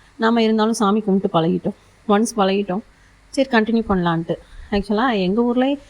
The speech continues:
அதாவது எல்லாரோட தெய்வ வழிபாட்டுலயும் அம்மன் வழிபாடு ஒரு விதமா இருக்கும்.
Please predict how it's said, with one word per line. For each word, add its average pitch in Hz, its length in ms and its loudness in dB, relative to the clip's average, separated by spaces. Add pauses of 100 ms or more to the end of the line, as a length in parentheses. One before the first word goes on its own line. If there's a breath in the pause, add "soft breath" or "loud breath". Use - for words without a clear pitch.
(100)
அதாவது 190 340 0
எல்லாரோட 226 500 2 (520)
தெய்வ 202 300 2
வழிபாட்டுலயும் 196 580 0
அம்மன் 208 280 2
வழிபாடு 180 440 0
ஒரு 185 120 0
விதமா 180 280 0
இருக்கும். - 240 -6